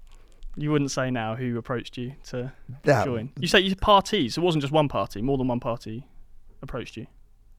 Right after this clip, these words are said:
Speaker 2: What was the next question?
Speaker 1: Well, I,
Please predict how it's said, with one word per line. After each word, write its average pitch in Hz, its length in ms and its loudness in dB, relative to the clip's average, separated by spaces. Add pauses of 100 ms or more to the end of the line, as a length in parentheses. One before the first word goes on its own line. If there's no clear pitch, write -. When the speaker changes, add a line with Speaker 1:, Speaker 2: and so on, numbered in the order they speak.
(380)
Speaker 2:
What - 160 -2
was 370 120 0
the - 60 -6
next - 240 2
question? 147 460 2 (1500)
Speaker 1:
Well, 294 120 8
I, 277 140 8